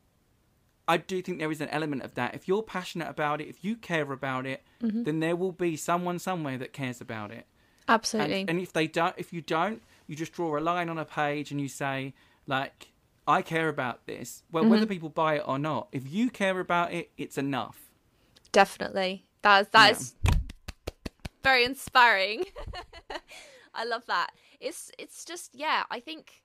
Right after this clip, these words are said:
Speaker 2: I feel bad 'cause so many artists spend so many years trying to, you know, sell the work. Some artists are able to, some artists aren't. Like,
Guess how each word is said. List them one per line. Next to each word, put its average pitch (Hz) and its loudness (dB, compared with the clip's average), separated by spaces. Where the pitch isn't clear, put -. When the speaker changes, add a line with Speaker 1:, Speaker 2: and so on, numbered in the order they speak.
Speaker 2:
I 262 -10
feel 349 -14
bad 339 0
'cause 294 -14
so 269 -6
many 285 -10
artists 254 -8
spend 214 -12
so 226 -12
many 220 -14
years 208 -12
trying 226 -8
to, 185 -12
you 220 -18
know, 185 -12
sell 214 -12
the 196 -14
work. 196 -10
Some 233 -14
artists 233 -12
are 208 -10
able 220 -12
to, 220 -16
some 214 -16
artists 196 -16
aren't. 220 -10
Like, 208 -12